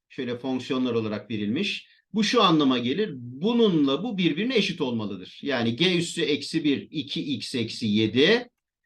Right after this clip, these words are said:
bir eksi yedi x olmalıdır zaten. E, peki buradan da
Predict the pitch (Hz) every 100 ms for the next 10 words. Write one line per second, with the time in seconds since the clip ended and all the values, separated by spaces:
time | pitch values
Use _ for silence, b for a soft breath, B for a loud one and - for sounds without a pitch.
0 | _ _ - 117 175 214 - 147 - -
1 | 127 117 151 147 220 247 247 196 170 160
2 | 143 120 101 107 92 - 165 - _ _
3 | _ b b b b 135 - 190 233 180
4 | 226 226 254 254 202 185 220